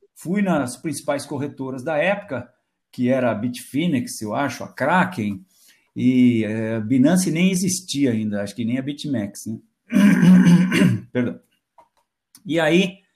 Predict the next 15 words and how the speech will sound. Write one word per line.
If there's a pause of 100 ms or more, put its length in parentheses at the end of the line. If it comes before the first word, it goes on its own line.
(280)
primeira
surpresa (320)
é
que (180)
entramos
lá (240)
no
site
dela,
em
um
local
lá,
tinha
lá